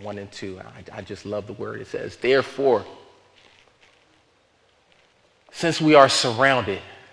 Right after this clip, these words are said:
by such a great cloud of witnesses, let us throw off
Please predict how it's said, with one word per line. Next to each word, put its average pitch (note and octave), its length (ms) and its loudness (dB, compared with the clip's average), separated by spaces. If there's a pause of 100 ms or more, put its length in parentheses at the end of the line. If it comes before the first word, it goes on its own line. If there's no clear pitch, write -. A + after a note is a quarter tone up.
(880)
by G2 140 2
such - 320 -4
a A#2 60 0
great A#2+ 360 0
cloud A2 340 2
of G2+ 140 -12
witnesses, F#2+ 600 -8 (2250)
let C#3 160 6
us C#3+ 180 2
throw C#3 280 4
off A#2 420 0